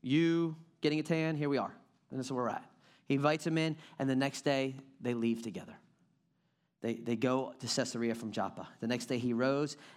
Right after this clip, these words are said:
and went away. Here, here, here's where we've been the last couple weeks. Peter has absolute clarity on what God has called him to do.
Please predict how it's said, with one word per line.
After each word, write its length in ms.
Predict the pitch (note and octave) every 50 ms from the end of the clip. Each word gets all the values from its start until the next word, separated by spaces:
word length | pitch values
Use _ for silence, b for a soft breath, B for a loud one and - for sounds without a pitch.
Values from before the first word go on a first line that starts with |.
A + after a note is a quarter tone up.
| B
and 140 | B B2+ B2+
went 120 | B2+ B2+ B2+
away. 240 | A#2+ A#2+ A2+ G#2 - B B B
Here, 100 | F#3 F#3
here, 160 | F3 F3+ A#3+ B3
here's 280 | E3+ F3+ G#3+ B3+ A#3
where 120 | G#3+ A#3 A3
we've 140 | G3+ F3+
been 100 | E3 F3
the 80 | D#3+ D3
last 240 | C#3 C#3 C3 - -
couple 180 | D3 A2 B2
weeks. 300 | A#2+ C3 A2 - - - - B B B B B
Peter 280 | F3+ B3 C#4+ C#4 A#3
has 180 | G#3 F#3 E3 D#3
absolute 500 | G3 A3 G#3+ - - G#3 G3+ G3 F#3+ F#3+
clarity 460 | - - G#3 G#3 G#3 G#3 G3 F3+ E3+
on 100 | D3+ D#3
what 140 | D#3 D#3+ D3
God 160 | D#3+ D#3+ D#3
has 100 | D3 C#3
called 240 | - - E3 D#3+ D3+
him 60 | D3+
to 60 | D3
do. 280 | C#3+ D3 D#3 B2+ G#2